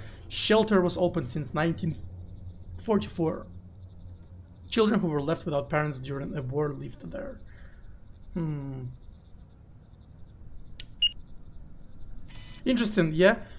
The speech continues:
Like, so the director of the orphanage, uh, is bad.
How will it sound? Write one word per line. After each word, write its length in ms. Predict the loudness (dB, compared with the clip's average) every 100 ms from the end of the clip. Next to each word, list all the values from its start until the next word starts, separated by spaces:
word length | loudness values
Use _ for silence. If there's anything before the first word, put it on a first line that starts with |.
| -14 -10
Like, 240 | 2 2 4
so 320 | 2 6 8
the 100 | 8
director 560 | 12 12 12 4 6 4
of 100 | 4
the 80 |
orphanage, 640 | 8 6 6 0 0 0 2
uh, 500 | 6 6 6 4 0 -4 -8 -10 -10 -10 -10 -10 -10 -10 -14 -10 -10 -10 -10 -10 -8 -8 -8 -8 -8 -10 -12 -12 -12 -12 -12 -12 -12 -12 -14 -14 -6
is 200 | 2 2
bad. 480 | 4 4 4 4 0